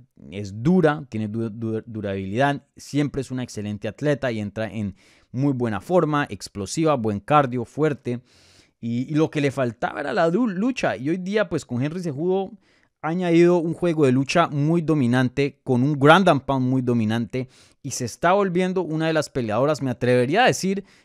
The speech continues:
que probablemente la pele-, no, sí, la peleadora más completa hoy día en las ciento quince libras.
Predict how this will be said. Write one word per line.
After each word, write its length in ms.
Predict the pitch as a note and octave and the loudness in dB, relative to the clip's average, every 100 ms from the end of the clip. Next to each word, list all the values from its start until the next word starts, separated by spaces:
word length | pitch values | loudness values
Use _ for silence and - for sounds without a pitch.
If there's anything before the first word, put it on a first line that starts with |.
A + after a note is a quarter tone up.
| _ | _
que 120 | D#3+ | -6
probablemente 720 | - B2+ C3 E3+ G#3+ F#3+ F#3+ | -4 4 8 8 6 2 2
la 140 | F#3+ D#3 | 2 4
pele-, 220 | C#3+ B2 | 0 -2
no, 540 | - B2 E3 F#3+ - _ | -8 -2 4 4 4 _
sí, 240 | - F3 E3+ | -2 4 4
la 280 | G2+ G#2 _ | 2 -6 _
peleadora 380 | B2+ A#2+ E3 | -2 2 2
más 220 | G#3+ G#3 - | 4 4 4
completa 460 | G#3+ - G3+ G3 | 0 2 2 2
hoy 80 | C#3 | 0
día 120 | B2+ | 2
en 80 | D3 | 0
las 120 | C3+ | -2
ciento 280 | - B2+ - | -4 -8 -8
quince 260 | C#3+ B2+ A#2+ | -8 -6 -4
libras. 380 | A2+ A2+ A#2+ | -4 -4 -6